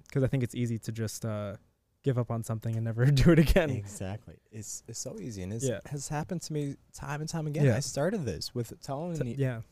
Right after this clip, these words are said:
Speaker 2: talking about how I've read the Atomic Habits. I was all gun-ho about starting all these different habits,
Speaker 1: <laughs>
Speaker 2: and then I failed at every single one of them.
Speaker 1: Yeah.
Speaker 2: And I did not get back onto the path.
Speaker 1: <laughs>
Speaker 2: I just said,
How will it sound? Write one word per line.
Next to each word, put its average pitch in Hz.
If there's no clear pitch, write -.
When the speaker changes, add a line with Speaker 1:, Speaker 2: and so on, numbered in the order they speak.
Speaker 2:
talking 151
about 107
how 113
I've 113
read 127
the 123
Atomic 131
Habits. 120
I -
was 123
all 165
gun-ho 160
about 131
starting 147
all 143
these 156
different 151
habits, 165
Speaker 1:
<laughs> -
Speaker 2:
and 180
then 196
I 190
failed 196
at 170
every 156
single 180
one 220
of 196
them. 95
Speaker 1:
Yeah. 120
Speaker 2:
And 175
I 196
did 196
not 285
get 170
back 123
onto 107
the 104
path. 156
Speaker 1:
<laughs> -
Speaker 2:
I 156
just 156
said, 160